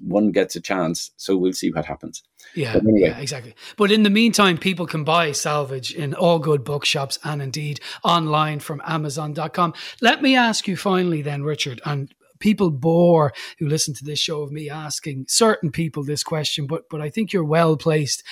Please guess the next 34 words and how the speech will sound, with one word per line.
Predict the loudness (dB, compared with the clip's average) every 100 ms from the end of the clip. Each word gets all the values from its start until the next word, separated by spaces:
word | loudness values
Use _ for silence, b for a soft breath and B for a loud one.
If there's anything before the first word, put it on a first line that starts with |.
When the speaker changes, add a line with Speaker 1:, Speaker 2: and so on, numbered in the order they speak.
| B B B
Speaker 2:
to | -4
have | 0 2 2
a |
view | 0 0 2
on | 2
it. | -2 0
There | 2 2 4
is | 2 2 -2 -8
a | -6
huge | 0 4 6 6 4
amount | 4 4 2
of | -6 -4
talk, | 0 0 -4 -12 B B B B B B
uh, | -4 -2 -2 -2
and | -4
particularly | -2 -2 2 2
now | 4 4 4
because | 2 2 2 0
of | -4 -6
the | -4
actors' | -2 -2 -2 -4 -4
strike | -4 -4 -4
in | -6
Hollywood, | -4 -4 -4 -6 -8 -2
of, | 0 0 -2
you | 0
know, | 4 4 2 _ -10
the | -8
death | -6 -4 -2 -4 -4
of | -2
cinema, | 2 2 4 4 6 4 2 B B B
uh, | 0 2 2
streaming | 0 2 4 4 2
services, | 2 2 0 0 -4 -4 -8